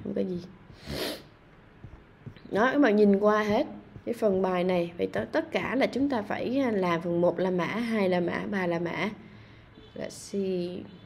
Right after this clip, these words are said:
năm La Mã, sáu, à, và chín. Nha. À, nó cũng khá là nhiều. Tuy nhiên, cô đi những cái phần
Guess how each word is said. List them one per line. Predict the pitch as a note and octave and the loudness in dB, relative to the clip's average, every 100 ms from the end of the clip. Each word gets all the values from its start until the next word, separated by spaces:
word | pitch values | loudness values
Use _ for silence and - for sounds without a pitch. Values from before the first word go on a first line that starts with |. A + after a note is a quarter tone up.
| - | -6
năm | F#3+ G#3 G#3+ | 0 2 4
La | G#3 | 4
Mã, | F#3+ D3+ D#3 G#3+ A#3+ - | 4 0 -2 -4 -6 -12
sáu, | - - F3+ F3 F#3+ C4+ F4+ - - - - - - - - - - - | -14 -8 -2 0 0 0 -2 -10 -20 -20 -20 -20 -20 -20 -20 -20 -20 -16
à, | F3 F3 E3 D#3+ D#3+ D#3+ D#3+ D#3+ - - - - - - - - - - - | -12 -10 -8 -10 -12 -12 -14 -16 -20 -20 -20 -20 -20 -20 -20 -20 -20 -20 -4
và | E3 | -2
chín. | D#3+ F#3+ G3 D4 - - - - - - - - | -2 -2 -2 -4 -8 -18 -20 -20 -20 -18 -20 -8
Nha. | F#3+ F#3+ F#3+ - - - - - | -4 -4 -4 -14 -20 -20 -20 -10
À, | F3 E3+ | -6 -2
nó | E3+ - | -2 -4
cũng | - F#3+ | -6 -6
khá | G3 G3+ | -6 -6
là | G#3 | -4
nhiều. | F#3 F3+ E3+ - - - | -2 -2 -2 -4 -16 -2
Tuy | A#3+ | 2
nhiên, | C4 C4 C4 A3+ F#3+ | 4 4 4 4 2
cô | G#3 | 2
đi | G#3 G#3 G3+ G3+ | 4 4 4 -2
những | F3+ F3 | -4 -2
cái | G#3 | -2
phần | A#3 F#3+ E3 | -4 -2 -2